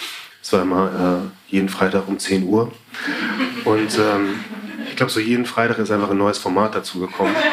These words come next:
Das, und, äh, deshalb sind da jetzt irgendwie so viele kleine, ähm,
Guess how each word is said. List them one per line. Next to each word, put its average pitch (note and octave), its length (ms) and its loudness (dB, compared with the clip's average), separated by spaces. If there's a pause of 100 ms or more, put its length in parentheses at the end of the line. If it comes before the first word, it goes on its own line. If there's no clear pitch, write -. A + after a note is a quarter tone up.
(880)
Das, - 240 -8
und, A2 320 0
äh, G2+ 160 2
deshalb G2+ 280 -4
sind G2+ 140 -4
da G2+ 60 4
jetzt G2+ 160 0
irgendwie G2 160 2
so F#2+ 200 0 (440)
viele G2 240 0
kleine, G2 560 2
ähm, F#2 420 2